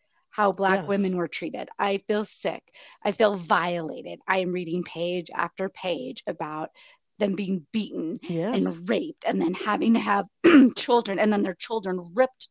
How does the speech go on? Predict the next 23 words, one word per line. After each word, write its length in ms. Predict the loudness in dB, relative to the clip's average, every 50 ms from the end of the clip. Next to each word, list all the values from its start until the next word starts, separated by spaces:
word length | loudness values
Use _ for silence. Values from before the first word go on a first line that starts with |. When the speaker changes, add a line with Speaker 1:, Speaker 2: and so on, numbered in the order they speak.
| -4 0
Speaker 1:
from 140 | 0 2 2
their 140 | 2 0 0
arms 300 | 0 0 0 0 0 -4
to 80 | -8 -12
become 300 | -12 -8 -6 -6 -6 -6
slaves, 460 | -4 0 4 4 4 4 2 0 -2
or 60 | -2 -2
if 100 | -2 -2
they 100 | -4 -4
looked 220 | -4 -6 -8 -10
white 280 | -4 0 0 2 2 2
enough, 280 | 2 2 0 0 -2
then 180 | -4 -4 -4 -4
maybe 260 | -4 -4 -4 -4 -4
they 140 | -4 -4 -4
get 160 | -4 -6 -6
a 60 | -8 -6
better 260 | -6 -4 -2 0 0
Speaker 2:
Right. 200 | 0 0 -2 -6 -12 -20 -20 -20 -20 _ _ _ _ _ _ _ _ _ _ _ -4
Speaker 1:
future. 500 | -2 0 0 0 -2 -2 -2 0 2 2
I'm 100 | 0 0
like, 180 | 0 -4 -4 -4
I, 180 | -4 -4 -4